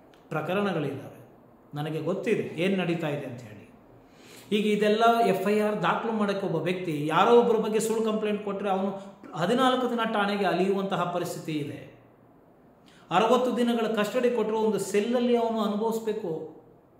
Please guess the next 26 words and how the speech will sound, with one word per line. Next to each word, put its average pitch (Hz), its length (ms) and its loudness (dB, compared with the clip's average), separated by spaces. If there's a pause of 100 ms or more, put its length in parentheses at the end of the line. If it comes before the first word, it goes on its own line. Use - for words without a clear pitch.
(420)
ಪ್ರೈಮಾ 208 340 0
ಫೇಸಿ 220 200 -2
ಇದೆಯೋ 226 240 0
ಇಲ್ವೋ 226 240 2
ಆಮೇಲೆ, 196 680 -2 (160)
it 175 80 -6
is 185 120 -4
after 190 280 0
the 208 120 -2
trial 196 460 2
it 202 80 -2
will 196 180 -2
prove. 190 260 0 (1400)
But 180 160 0
ಅಲ್ಲಿವರೆಗೂ 226 420 0
ಅವನು 208 180 0
ಅನುಭವಿಸ್ಬೇಕಾಗತ್ತೆ. 175 1040 -4 (580)
ಆದ್ದರಿಂದ 185 400 2 (960)
ಸಾಕಷ್ಟು 254 420 0
ಭಯಾನಕ 233 460 -2
ಕಾನೂನುಗಳು, 156 840 -6
ಬೈಲಿಗೆ 247 360 2
ಸಂಬಂಧಪಟ್ಟಂತೆ 202 800 -2
ಕಾನೂನುಗಳು 156 600 -4
ಸಾಕಷ್ಟು 190 520 -6
ಇದಾವೆ. 147 520 -8